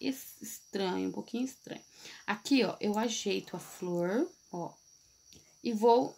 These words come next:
tô saindo da seis, eu vou subir aqui, ó. Ó, onde eu subi? Entre a, o, o, essa volta aqui, esse círculo, e a pérola número dez, que é o miolo. Ó, seguro bem aqui, ó.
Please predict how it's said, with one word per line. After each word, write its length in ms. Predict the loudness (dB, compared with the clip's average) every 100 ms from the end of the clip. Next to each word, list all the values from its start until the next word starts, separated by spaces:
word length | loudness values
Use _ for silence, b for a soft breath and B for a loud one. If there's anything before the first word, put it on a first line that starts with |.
| 0
tô 120 | 2
saindo 380 | 6 8 8 8
da 160 | 4 2
seis, 480 | 6 8 8 4 0
eu 100 | 2
vou 160 | 2
subir 640 | 0 0 0 2 2 4 2
aqui, 320 | 0 -2 -2 -4 -16 _ _ _ _ _ _ _ _ -20 -20 _ _ _ _ _ _ _ -14
ó. 40 | -10
Ó, 160 | -10 -12 _ _ _ _ b b
onde 280 | 4 8 8
eu 80 | 6
subi? 500 | 2 -2 -2 -4 -8 _ -20 _ _ -6
Entre 640 | 2 6 6 6 2 2 b b b b
a, 240 | 0 0 4
o, 520 | 2 4 4 4 4
o, 60 | 2
essa 260 | 0 0
volta 380 | 2 4 4 2
aqui, 180 | -4 -4
esse 300 | -4 -4 -2
círculo, 520 | 0 2 4 4 2 B B B
e 80 | 0
a 80 | 0
pérola 420 | 2 2 4 2
número 360 | 2 2 2 2
dez, 340 | 2 2 0
que 120 | 0
é 40 | 2
o 60 |
miolo. 520 | 4 4 4 2 -2 -10 _ _ -20 -20 -20 -20 -20 -20 _ _ -20 -20 _
Ó, 220 | -14 -12
seguro 500 | -8 -6 -4 0 2
bem 340 | 4 6 6 4
aqui, 220 | -2
ó. 40 | -12